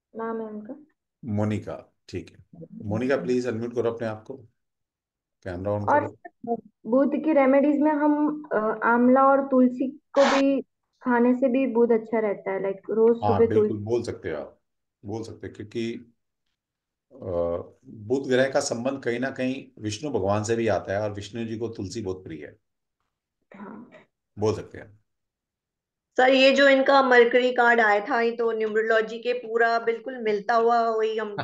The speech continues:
Speaker 3: जो
Speaker 2: <laughs>
Speaker 3: पढ़ रहे हैं।
Speaker 2: हाँ, वही पढ़
Speaker 3: बिल्कुल
Speaker 2: रहे हैं ना।
Speaker 3: उससे भी बिल्कुल सारा लगा कि बिल्कुल सेम है।
Speaker 2: इसलिए मैं कहता हूँ, जो टैरो करते हैं, उसको न्यूमरोलॉजी करनी चाहिए, जो न्यूमरोलॉजी करते हैं, उनको टैरो भी करना चाहिए। आपको, मतलब, ये दो मोडालिटी मिलके ना इतना कॉन्फिडेंस क्रिएट करती हैं आप में,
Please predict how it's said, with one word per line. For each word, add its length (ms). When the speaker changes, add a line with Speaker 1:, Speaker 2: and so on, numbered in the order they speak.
Speaker 3:
जो 160
Speaker 2:
<laughs> 100
Speaker 3:
पढ़ 200
रहे 160
हैं। 420
Speaker 2:
हाँ, 240
वही 100
पढ़ 100
Speaker 3:
बिल्कुल 180
Speaker 2:
रहे 140
हैं 80
ना। 80
Speaker 3:
उससे 180
भी 160
बिल्कुल 420
सारा 300
लगा 280
कि 480
बिल्कुल 280
सेम 340
है। 180
Speaker 2:
इसलिए 260
मैं 120
कहता 260
हूँ, 100
जो 60
टैरो 320
करते 240
हैं, 60
उसको 140
न्यूमरोलॉजी 360
करनी 220
चाहिए, 220
जो 100
न्यूमरोलॉजी 360
करते 180
हैं, 80
उनको 120
टैरो 300
भी 200
करना 300
चाहिए। 280
आपको, 500
मतलब, 500
ये 120
दो 180
मोडालिटी 500
मिलके 260
ना 180
इतना 300
कॉन्फिडेंस 760
क्रिएट 280
करती 260
हैं 60
आप 220
में, 240